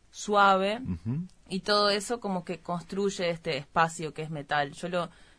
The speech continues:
Speaker 1: yo pienso este libro como un espacio,
Speaker 2: Ujú.
Speaker 1: eh, como un espacio que yo practico a diario, que es ese, esa, esa hibridación de campos disciplinares, de intereses, eh,
Speaker 2: Ujú.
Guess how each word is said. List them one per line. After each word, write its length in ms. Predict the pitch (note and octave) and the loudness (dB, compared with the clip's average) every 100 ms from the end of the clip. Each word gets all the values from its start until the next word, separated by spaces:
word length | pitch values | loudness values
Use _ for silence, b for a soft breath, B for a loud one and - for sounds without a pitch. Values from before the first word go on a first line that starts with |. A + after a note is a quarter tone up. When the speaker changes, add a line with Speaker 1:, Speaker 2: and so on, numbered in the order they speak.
| - | -8
Speaker 1:
yo 120 | F#3+ | -4
pienso 260 | G3 G#3 G#3 | -2 -2 -2
este 200 | - E3+ | -6 -6
libro 340 | F3+ F3+ E3+ | -4 -4 -4
como 160 | D#3+ D#3+ | -4 -4
un 80 | |
espacio, 640 | D#3+ - D#3 D#3 - G#2+ G2+ | -6 0 0 0 -8 -10 -8
Speaker 2:
Ujú. 320 | E2+ E2 A2 B2 - | -8 -6 -6 -8 -8
Speaker 1:
eh, 300 | E3+ D#3 - | -8 -6 -8
como 200 | F#3 F#3 | -4 -2
un 60 | F#3+ | -2
espacio 720 | F3 F3+ F3+ F3 E3 D3+ - - | 0 0 0 -2 -2 -4 -10 -14
que 100 | - | -10
yo 260 | E3 F3+ F3+ | -2 -2 -2
practico 580 | F3 D#3+ - F#3+ E3 D#3+ | -2 -2 -2 -4 0 0
a 80 | D#3 | 0
diario, 460 | E3 D#3+ D#3+ F3 | 2 0 0 -4
que 80 | D#3 | -4
es 80 | E3 | -10
ese, 340 | E3 D#3+ - | -8 -6 -6
esa, 560 | E3+ E3 D3+ D3+ E3 E3 - b b b | -8 -6 -6 -6 -8 -12 -20 b b b
esa 540 | - E3 - D#3+ D3+ D3 | -12 -8 -4 -2 -2 -2
hibridación 800 | E3 E3+ D#3+ D#3+ - G#3 F#3+ F#3 | -2 0 2 0 2 4 4 2
de 240 | E3 D#3 | 0 0
campos 320 | E3 F3 E3+ F3+ | 2 2 2 -2
disciplinares, 760 | E3 E3+ D#3+ E3+ F3 E3 D#3+ D#3 | -2 -6 -4 2 4 4 0 -4
de 60 | |
intereses, 920 | D3+ D#3 D#3+ F3 E3 - D#3 D3+ D3+ F2+ | -6 -4 -2 0 -2 -4 -4 -4 -8 -10
eh, 260 | E2+ E2+ | -8 -8
Speaker 2:
Ujú. 120 | - | -6